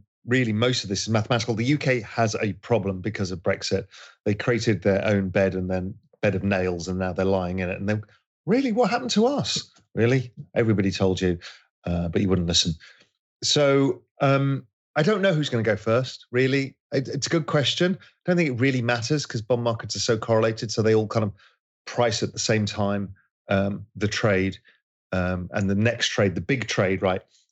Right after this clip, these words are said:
Even if rates go up to five percent, um, that's ten-year bonds. So let's say even they, the F-, the Fed get to another hike in, five and a half, five and three quarters. Okay, that's, like,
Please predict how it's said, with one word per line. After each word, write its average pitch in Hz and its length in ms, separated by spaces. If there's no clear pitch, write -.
Even 151 160
if 117 140
rates 135 240
go 117 240
up 113 180
to 98 400
five 107 440
percent, 85 460
um, 92 400
that's 110 240
ten-year 101 340
bonds. 85 460
So 92 400
let's 113 220
say 113 180
even 113 320
they, 107 240
the 113 80
F-, - 240
the 123 80
Fed 123 320
get 117 240
to - 280
another 117 360
hike 104 360
in, 92 140
five 113 260
and 98 60
a 90 40
half, 90 320
five 143 180
and 113 80
three 110 160
quarters. - 600
Okay, 110 340
that's, - 200
like, 135 160